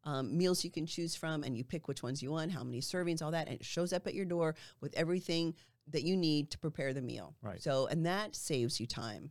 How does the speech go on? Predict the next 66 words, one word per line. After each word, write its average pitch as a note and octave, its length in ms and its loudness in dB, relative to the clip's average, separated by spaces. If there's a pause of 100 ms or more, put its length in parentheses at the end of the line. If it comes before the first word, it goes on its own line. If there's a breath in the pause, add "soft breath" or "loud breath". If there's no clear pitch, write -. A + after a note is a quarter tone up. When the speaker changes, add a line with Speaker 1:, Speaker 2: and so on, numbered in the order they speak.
(140)
Speaker 1:
right? A#2+ 220 6
Speaker 2:
And G2+ 120 6
it G2 60 0 (180)
takes - 300 0 (320)
twenty C#3 200 4
minutes C3 440 4
on A2 120 2
the G#2+ 60 0
more A#2 220 4
diff-, A#2+ 220 0 (140)
to, G#2 200 0
to - 100 -12
prep B2 220 -2
the - 80 -4
meal. A#2+ 340 -2
Speaker 1:
Mm-hmm. D#3+ 340 0 (200)
Yes. - 360 -2
Speaker 2:
You - 60 4
Speaker 1:
And A#2 80 6
Speaker 2:
know, A2+ 80 6
Speaker 1:
it's B2+ 80 4
Speaker 2:
it's - 0 -
all, F3 100 4
Speaker 1:
delicious B2 200 8
Speaker 2:
it's A#2 80 4
all B2 120 10
Speaker 1:
food. B2 60 8
Speaker 2:
right A#2+ 140 4
there. B2 240 6 (100)
It, A2 100 2
Speaker 1:
And - 80 6 (480)
Speaker 2:
right. - 120 -10
Speaker 1:
ladies, F3 300 2
get A3 140 -4
your A3 100 -2
kids D#4 260 -2
involved E3 340 0
in D3+ 100 0
it C3 160 -6
too. - 240 -2
You C#3+ 120 0
know, - 40 -2
if F3 100 -4
you've E3+ 100 -4
got D#3+ 160 -2
kids E3+ 180 -2
that D#3 120 0
are - 40 -2
old E3 160 0
enough F3 140 -2
to D3 80 -4
help, D#3+ 340 -2 (240 loud breath)
help, F3+ 220 -2
help, - 140 -2 (100)
'cause G#3+ 120 -2
the F#3 80 4
instructions B3+ 540 2
are E3+ 80 4
really F3 240 2
clear. C#3+ 300 2
So, C#3 360 -2 (680)
yeah, B2 160 -6
hi-, D3+ 140 0
Speaker 2:
But - 40 -4
it - 100 -14
Speaker 1:
highly F3 140 6